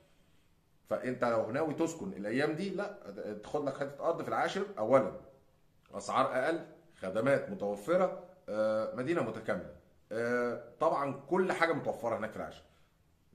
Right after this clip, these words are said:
مدينه بدر على العكس خالص، لسه المدينه بتقوم، وعشان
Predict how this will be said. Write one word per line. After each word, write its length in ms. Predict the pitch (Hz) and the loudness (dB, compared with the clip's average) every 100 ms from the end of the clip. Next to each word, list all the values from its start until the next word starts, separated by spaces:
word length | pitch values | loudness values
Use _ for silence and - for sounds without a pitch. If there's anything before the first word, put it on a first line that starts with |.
| 101 | -4
مدينه 260 | 127 175 | 0 0
بدر 380 | 135 165 170 127 | 4 6 6 4
على 200 | 113 117 | 2 4
العكس 340 | 117 160 - | 4 4 2
خالص، 360 | 123 143 123 - | 0 2 0 -2
لسه 220 | 127 127 104 | -6 -4 -4
المدينه 300 | 98 131 143 | -4 -4 -4
بتقوم، 460 | - 143 170 175 | -6 -6 -6 -4
وعشان 400 | 117 110 110 104 | -4 -4 -4 -6